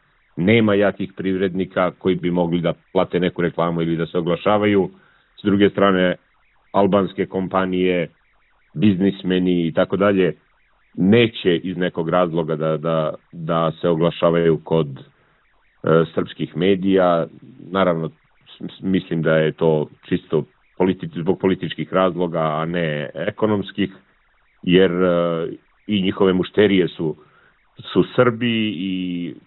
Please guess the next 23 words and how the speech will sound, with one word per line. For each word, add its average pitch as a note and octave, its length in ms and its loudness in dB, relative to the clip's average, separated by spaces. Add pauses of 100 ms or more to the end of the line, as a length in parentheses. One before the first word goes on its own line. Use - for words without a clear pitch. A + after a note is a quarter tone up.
(120)
oni F2 580 -4 (180)
imaju A2 360 6
tržište G2+ 500 2
među E2 220 0
Srbima, A2+ 420 4
ali F#2+ 260 4
eto, F#2 160 0
jednostavno, F2 640 -2 (760)
jednostavno F2 640 2 (300)
ne F#2 240 2
žele E2 400 2 (580)
tako D2 280 0
nešto F#2+ 480 2
i F2+ 320 4 (600)
eto, G2 300 -2 (180)
to G2+ 160 2
je E2+ 220 2
jedini F#2 340 -2
izvor E2+ 320 -4 (960)
<clears throat> D3 460 2
prihoda G#2+ 400 2
većine G2+ 380 0
medija G2 380 -2